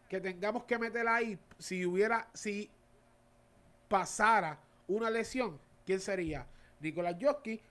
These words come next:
con diecinueve puntos, diez rebotes y siete asistencias por partido. En ningún momento cabe Luka Doncic. Ese es mi análisis. Pueden pensar lo que quieran,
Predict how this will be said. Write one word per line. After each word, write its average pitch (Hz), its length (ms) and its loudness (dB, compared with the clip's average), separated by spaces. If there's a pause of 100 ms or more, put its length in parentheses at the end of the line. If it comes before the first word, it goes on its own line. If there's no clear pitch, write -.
con 233 200 0
diecinueve 185 460 0
puntos, 196 380 -6
diez 190 160 0
rebotes 208 420 -4
y 170 120 -10
siete 175 240 -6
asistencias 185 440 -4
por 190 160 -2
partido. 202 540 -4 (300)
En 220 280 -2
ningún 208 400 -4
momento 233 540 -6
cabe 233 400 0 (100)
Luka 190 540 2 (340)
Doncic. 143 540 0 (260)
Ese 147 220 -8
es 123 60 -8
mi 170 100 -6
análisis. 220 520 -2 (320)
Pueden 175 220 -2
pensar 180 240 -6
lo 180 60 -4
que 180 120 -6
quieran, 208 300 -2